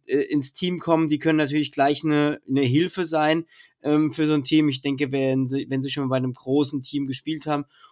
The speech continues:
und Mississippi State und Ole Miss sind jetzt wirklich keine kleinen, ähm, da kann man vielleicht in der, äh, in der, äh, Sun Belt da noch eine große Hilfe fürs Team sein. Und auch, ähm, ja, was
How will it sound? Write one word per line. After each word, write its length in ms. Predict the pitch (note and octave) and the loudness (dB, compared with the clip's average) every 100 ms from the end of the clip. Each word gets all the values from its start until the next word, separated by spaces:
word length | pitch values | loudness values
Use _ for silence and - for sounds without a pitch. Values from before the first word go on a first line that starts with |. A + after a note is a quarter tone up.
| _ | _
und 200 | C3+ C3+ | -2 0
Mississippi 420 | C3+ C3 C3+ C3+ | 0 -2 -6 -6
State 320 | C3 C3+ B2+ | -2 0 0
und 40 | C3+ | -4
Ole 200 | B2+ B2+ | -4 -2
Miss 220 | C3+ - | -2 -4
sind 140 | C3 | -8
jetzt 220 | B2+ A2+ | -8 -8
wirklich 260 | C#3 B2+ - | -10 -10 -10
keine 360 | - C#3 D#3+ D3+ | -4 -2 0 -2
kleinen, 480 | D3 C#3+ D3 D3+ _ - - _ - | 0 0 0 -2 _ -20 -20 _ -4
ähm, 440 | B2 C3+ C3+ C3+ | 0 2 2 2
da 100 | B2+ | 0
kann 220 | B2+ D3+ | 0 2
man 100 | D#3 | 2
vielleicht 380 | C3+ D3 C3 C3 | 0 0 0 -2
in 180 | G#2+ C#3 | -4 0
der, 460 | C3+ C3 C3 B2+ - | 2 2 2 0 -4
äh, 640 | B2+ B2+ B2 B2 B2 - | -4 -2 -2 -4 -6 -8
in 80 | B2+ | -6
der, 400 | B2 B2 A#2+ A2+ | -4 -4 -8 -10
äh, 120 | B2 | -10
Sun 260 | A2 C3 C#3+ | -4 -2 0
Belt 260 | C3+ C3 C3 | 0 -2 -2
da 120 | C3 | -2
noch 160 | C3+ | -2
eine 200 | C#3 C3+ | -2 -4
große 340 | B2+ - C#3 C3+ | -4 -2 -2 0
Hilfe 200 | C#3+ C3+ | -2 -2
fürs 160 | C3+ | -10
Team 260 | - E3 E3+ | -6 -8 -4
sein. 280 | D#3 D#3 D#3 - - - _ | 0 0 0 -8 -20 -20 _
Und 280 | F3+ G3 - | 6 6 4
auch, 420 | - D#3+ F#3 - _ _ _ _ _ _ _ - | 4 6 6 2 _ _ _ _ _ _ _ -8
ähm, 540 | D3+ D3 C#3+ C#3+ C#3+ C#3+ | 0 2 2 4 4 4
ja, 260 | C3+ C#3+ C3 | 4 4 4
was 420 | C#3 C3 - | 0 0 -6